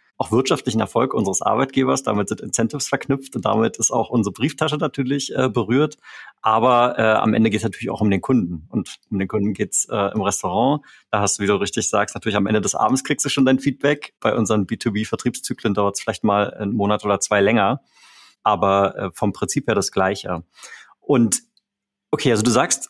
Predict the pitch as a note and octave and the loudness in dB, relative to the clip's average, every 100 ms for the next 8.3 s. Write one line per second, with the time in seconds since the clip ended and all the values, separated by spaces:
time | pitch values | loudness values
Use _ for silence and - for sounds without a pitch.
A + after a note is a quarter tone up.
0 | - C#3 C#3+ C#3 B2 A2+ A2+ G#2 G2 G2+ | -2 0 2 4 4 4 2 0 0 -4
1 | - G2+ F2+ G2+ A2+ C#3+ - E3+ E3+ C3+ | -2 0 2 0 0 -2 -2 0 2 2
2 | C#3+ C3 - B2 B2+ A#2 - A2 - G#2 | 2 -2 -6 -2 0 0 0 0 0 -6
3 | G2+ B2 C#3+ A2 G#2 G#2 A2 A#2+ G#2 G#2+ | 2 4 4 2 2 2 0 0 2 2
4 | D#3+ - B2 G#2 G#2 A2 G#2+ A2 A2 - | 2 0 0 2 2 2 2 2 0 -6
5 | - - B2+ C#3 A2+ G#2+ - C3+ C3+ B2 | -6 0 2 2 2 0 2 2 2 2
6 | A#2 G#2 A2 A#2+ A#2+ - A2 A#2 G#2+ - | 0 2 2 2 0 -2 -2 0 0 0
7 | A#2+ A#2 A#2 B2+ A#2 - - D3+ C#3 C3 | 2 2 2 2 0 0 -4 -4 -4 -4
8 | C3 C3+ C3+ | 0 0 0